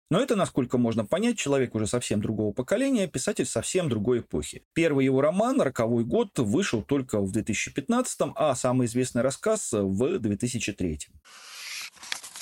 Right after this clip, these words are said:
Вообще, как докладывает с мест товарищ Кэнь Юан, современная китайская поп-культура, в том числе поп-литература, устроена очень сложно, прихотливо и запутанно. Не совсем так, как у нас, э, у широкоглазых варваров, и даже не так, как в Японии.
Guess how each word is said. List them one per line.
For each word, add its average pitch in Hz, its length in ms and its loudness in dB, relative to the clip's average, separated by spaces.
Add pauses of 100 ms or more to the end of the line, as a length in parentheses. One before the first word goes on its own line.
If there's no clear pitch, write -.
(400)
Вообще, 147 280 0
как 196 200 2
докладывает 139 640 4
с - 120 -6
мест 127 340 2
товарищ 110 420 2
Кэнь 104 180 2
Юан, 190 600 2
современная 120 920 2
китайская 110 420 -2
поп-культура, 202 680 0
в - 80 -14
том 147 160 0
числе 135 240 0
поп-литература, 127 960 0
устроена 220 540 2
очень 143 320 0
сложно, 190 520 2
прихотливо 156 600 0
и 139 80 2
запутанно. 117 580 0
Не 95 140 0
совсем 175 420 0
так, 180 300 0
как - 200 -2
у 131 60 2
нас, 214 440 0
э, 156 120 2
у 139 100 2
широкоглазых 143 680 0
варваров, 131 500 0
и 170 220 2
даже 135 320 2
не 107 80 0
так, 131 200 0
как - 180 -6
в - 20 0
Японии. 90 520 -2